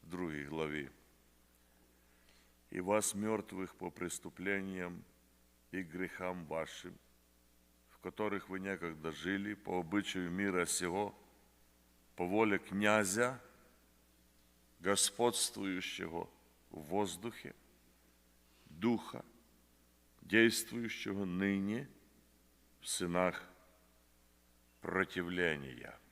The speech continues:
между которыми и вы,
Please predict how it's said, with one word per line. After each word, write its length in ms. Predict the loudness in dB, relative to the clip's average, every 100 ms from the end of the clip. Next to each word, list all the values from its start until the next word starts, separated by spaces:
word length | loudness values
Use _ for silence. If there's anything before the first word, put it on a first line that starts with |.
| -20 -20 -20 -20 -20 -20 -20 _ _ _ _ -20 -20 -20 -20 2
между 340 | 6 8 8
которыми 600 | 6 6 8 6 6 4 0
и 200 | 0 0
вы, 480 | 2 4 4 2